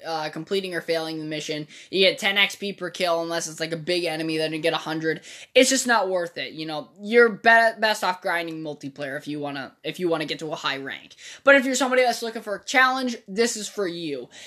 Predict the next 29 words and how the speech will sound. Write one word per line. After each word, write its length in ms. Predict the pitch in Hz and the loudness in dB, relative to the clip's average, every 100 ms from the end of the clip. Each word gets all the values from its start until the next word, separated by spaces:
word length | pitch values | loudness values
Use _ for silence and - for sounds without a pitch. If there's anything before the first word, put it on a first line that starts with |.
| - | -14
Personally, 640 | - 302 370 - 381 381 370 | 6 8 8 4 0 0 0
for 160 | 320 | -2
me, 180 | 277 269 | 0 4
I 140 | 254 262 | 6 6
don't 200 | 262 254 | 4 -2
think 140 | 254 | -6
Spec 300 | - 247 247 | 0 2 2
Ops 180 | 233 220 | 0 -2
is 140 | 196 | -10
terrible. 720 | - - 185 196 196 196 196 - - - | -10 -6 0 0 2 0 0 -6 -20 6
Um, 600 | 240 240 220 214 208 - | 10 12 12 8 2 -2
I 160 | 220 247 | 4 4
think 300 | 247 247 220 | 4 -2 -2
once 260 | 226 240 - | -2 -2 -2
they 200 | 226 - | -6 -2
add 300 | 220 220 208 | 0 0 -2
in 440 | 202 214 208 202 196 _ | -4 -4 -2 -4 -10 _
for 160 | 226 214 | -2 0
safe, 440 | - 226 226 220 - | 2 4 4 2 0
or, 360 | 202 175 175 | 2 4 2
or 40 | 180 | 0
for 200 | - 175 | -4 -8
classic 480 | - 247 240 240 - | 2 4 4 0 -6
Spec 300 | 214 175 190 | -2 -2 0
Ops, 300 | 180 180 - _ | 0 -2 -10 _
once 300 | 190 220 226 | 4 4 4
they 160 | 226 214 | 2 0
add 320 | - 202 196 | 0 2 2
in 420 | 190 175 170 170 | 0 -2 -4 -8